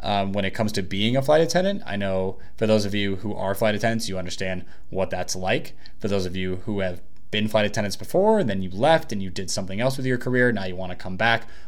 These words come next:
Or for those of you that are, uh, aspiring flight attendants, with all these airlines incessantly hiring, um, with all their growth strategies kinda getting put into place here, buying more airplanes and, uh, et cetera,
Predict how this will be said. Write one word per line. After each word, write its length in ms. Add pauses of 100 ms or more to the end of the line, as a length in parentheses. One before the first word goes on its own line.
Or 80
for 100
those 200
of 60
you 180
that 240
are, 420 (380)
uh, 300
aspiring 500
flight 180
attendants, 420
with 120
all 160
these 160
airlines 360
incessantly 540
hiring, 540 (380)
um, 260
with 100
all 100
their 120
growth 260
strategies 680 (240)
kinda 380 (200)
getting 180
put 160
into 160
place 300
here, 260
buying 320
more 160
airplanes 640
and, 240 (260)
uh, 240
et 120
cetera, 440